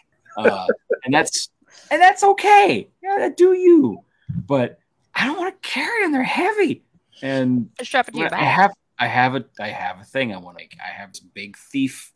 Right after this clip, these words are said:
Speaker 1: Um, uh, it's a gas thief, essentially for, like, petroleum. So those of you who don't know, know what a thief is, essentially it's like a valve off the main line that shoots into a, a clear container so you can see the color of the gas,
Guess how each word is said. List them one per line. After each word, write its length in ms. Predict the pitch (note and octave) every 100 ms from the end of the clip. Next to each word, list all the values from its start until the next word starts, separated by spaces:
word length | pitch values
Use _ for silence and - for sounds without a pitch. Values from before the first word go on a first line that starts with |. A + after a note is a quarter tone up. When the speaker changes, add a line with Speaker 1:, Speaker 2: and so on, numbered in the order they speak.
| -
Speaker 1:
Um, 340 | G2+ F#2+ F2+ E2+ _ - - _ _ _ -
uh, 260 | G2 F2+ - _ _ -
it's 120 | -
a 40 | -
gas 420 | C#3 C#3+ C#3+ -
thief, 500 | - D3 G2 - -
essentially 500 | - B2 A2+ B2 A2+
for, 720 | - A#2+ A2+ G#2+ G#2 G2+ G2+
like, 220 | F#2+ F#2+
petroleum. 480 | _ - B2+ G2+ F2 -
So 280 | C#3 B2+ A2+
those 180 | B2 B2+
of 60 | B2+
you 80 |
who 80 | A#2+
don't 240 | A2+ A2 A2
know, 180 | G#2+ -
know 140 | A#2
what 100 | A2+
a 40 | A2
thief 280 | - A#2 A2
is, 220 | G2 - _ _ -
essentially 460 | - C3 B2+ A#2+
it's 140 | A3 C3
like 120 | A2+
a 80 | G2+
valve 460 | G#2 C3 C#3 C#3+
off 240 | - A#2+ -
the 60 | A2+
main 240 | A#2 A#2+
line 440 | A#2 A2 G#2+ G#2 _ -
that 120 | A2
shoots 240 | - C3 B2
into 220 | A#2+ A2+
a, 60 | - -
a 60 | A2+
clear 340 | - C#3+ D3
container 480 | C#3+ B2 D3+ C3 A2+
so 140 | -
you 100 | A2+
can 140 | G#2+ G#2+
see 480 | - C3 A#2+ A2 _ _ _
the 60 | -
color 260 | - C3
of 60 | A#2+
the 60 | -
gas, 560 | A2 G#2 G2+ - -